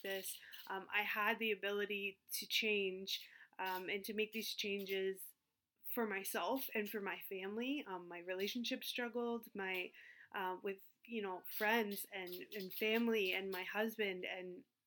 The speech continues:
and my children, and I just wasn't happy, and I knew that something needed to change. Um, so I just needed that sliver of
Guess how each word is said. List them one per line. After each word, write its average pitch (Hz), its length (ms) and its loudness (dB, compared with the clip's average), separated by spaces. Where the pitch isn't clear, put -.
and 226 120 2
my 196 120 4
children, 277 460 2
and 196 120 2
I 190 120 2
just 208 200 -4
wasn't 202 380 0
happy, 202 280 -2
and 180 80 -4
I 180 80 -2
knew 190 200 0
that 190 140 -4
something 185 260 -4
needed 175 300 -4
to - 220 -12
change. 202 520 -2
Um, 196 540 4
so 247 440 8
I 233 100 8
just 269 200 6
needed 285 240 6
that 208 180 4
sliver 190 340 -4
of - 60 -14